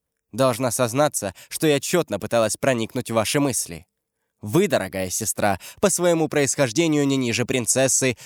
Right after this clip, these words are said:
де Парсиан, а Гиз так же смертен, как и король Наварский. Теперь предположите три вполне возможных обстоятельства.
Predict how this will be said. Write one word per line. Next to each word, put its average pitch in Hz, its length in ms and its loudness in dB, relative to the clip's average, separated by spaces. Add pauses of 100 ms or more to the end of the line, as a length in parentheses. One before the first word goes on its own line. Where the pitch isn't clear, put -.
де 131 220 2
Парсиан, 135 680 0 (220)
а 131 180 4
Гиз 175 460 0 (260)
так 233 200 4
же 165 140 -4
смертен, 127 680 0
как - 180 2
и 127 40 -12
король 101 340 0
Наварский. 104 680 0 (560)
Теперь 214 360 2
предположите 135 880 0 (240)
три 247 200 4
вполне 147 360 2
возможных 120 560 0
обстоятельства. 101 960 -2